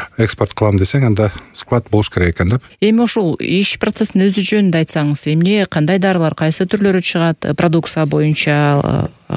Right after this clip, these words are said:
Speaker 2: канча көлөмдө?
Speaker 1: Эң биринчи, э, биз деген ошол, э, а, базовый кылып туруп, биз ошо инсулинден баштайлык деп атабыз.
Speaker 2: Мгм.
Speaker 1: Инсулинден, э, үч жүздөн ашык,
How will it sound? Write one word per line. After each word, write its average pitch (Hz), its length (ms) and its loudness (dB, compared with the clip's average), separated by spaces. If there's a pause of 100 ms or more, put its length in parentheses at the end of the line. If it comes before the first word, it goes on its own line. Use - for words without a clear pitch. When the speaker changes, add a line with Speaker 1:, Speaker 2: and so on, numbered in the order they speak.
Speaker 2:
канча 143 300 0
көлөмдө? 160 720 2
Speaker 1:
Эң 123 320 2
биринчи, 120 320 0 (100)
э, 104 880 2
биз 107 220 0
деген 110 260 2
ошол, 110 340 0
э, 98 460 2 (320)
а, 101 160 2
базовый 110 540 2
кылып 113 180 -2
туруп, 139 220 -4
биз 107 80 0
ошо 104 160 0
инсулинден 107 480 2
баштайлык 98 480 0
деп 101 120 2
атабыз. 165 440 0
Speaker 2:
Мгм. 101 100 2
Speaker 1:
Инсулинден, 107 560 2
э, 92 240 2
үч 101 240 -2
жүздөн 104 320 0
ашык, 95 240 -4